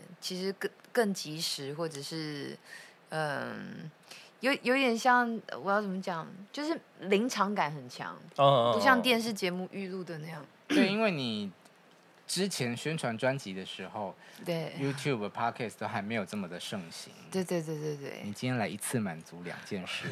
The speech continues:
Speaker 1: 有，有，有，有，有，有，有，有。
Speaker 2: <laughs> 可你有没有觉得新形态的宣传比较能够做自己？就是你可以不用再管那些效果，想要说什么就说什么。
Speaker 1: 对，但，但也才发现，其实我，我也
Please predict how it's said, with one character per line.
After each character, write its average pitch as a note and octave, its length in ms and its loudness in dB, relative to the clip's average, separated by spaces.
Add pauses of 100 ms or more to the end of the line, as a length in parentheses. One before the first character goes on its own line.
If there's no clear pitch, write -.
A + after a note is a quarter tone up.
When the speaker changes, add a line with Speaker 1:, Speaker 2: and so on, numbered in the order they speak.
Speaker 1:
有， A3+ 100 10
有， A3 100 12
有， G#3+ 160 12
有， G3 200 10
有， - 200 8
有， - 480 12
有， E3 400 12
有。 E3 300 0
Speaker 2:
<laughs> G3 60 -8
可 G3+ 120 6
你 C#4 80 6
有 A#3 80 8
没 E3+ 100 6
有 C3+ 80 6
觉 A#2+ 140 0
得 A2+ 160 6
新 C3+ 280 -2
形 G#2+ 240 -4
态 A#2 120 2
的 G2+ 120 2
宣 G2+ 240 0
传 F#2 180 -2
比 E2+ 60 -4
较 F#2 120 4
能 F#2+ 140 -2
够 F#2 100 -2
做 F#2 180 -4
自 F2 160 -8
己？ - 200 -14 (520)
就 B2+ 100 -2
是 B2 60 0
你 A2+ 100 -2
可 G#2+ 140 -2
以 G2 40 2
不 F2+ 120 -8
用 G#2+ 260 -2
再 G#2+ 140 -2
管 E2+ 180 0
那 F2 60 -2
些 F#2 160 -2
效 D#2+ 340 0
果， C#2+ 220 -14
想 E2+ 180 -4
要 F2 80 -2
说 F2+ 160 -10
什 - 140 -14
么 F2+ 120 -12
就 F2 80 -14
说 - 140 -10
什 - 140 -14
么。 - 60 -18 (720)
Speaker 1:
对， C#4 120 0
但， C4 300 6 (100)
但 C#4+ 220 4
也 F#3+ 100 4
才 F3+ 220 2
发 G#3 180 4
现， A3+ 240 0
其 F#3 220 -6
实 F#3 340 -4 (440)
我， F#3 260 -2
我 G3+ 140 4
也 G#3 200 2